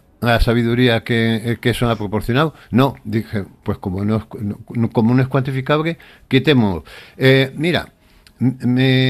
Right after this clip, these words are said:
eh, me han contado, bueno, no, que me han contado, que lo veo yo. Hasta hace poco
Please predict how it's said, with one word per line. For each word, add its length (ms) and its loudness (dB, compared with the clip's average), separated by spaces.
eh, 560 -2
me 180 0
han 140 -2
contado, 640 -4
bueno, 340 4
no, 220 2
que 120 -4
me 60 -2
han 60 -4
contado, 360 0
que 80 -4
lo 100 0
veo 140 2
yo. 260 0
Hasta 240 -4
hace 160 0
poco 460 0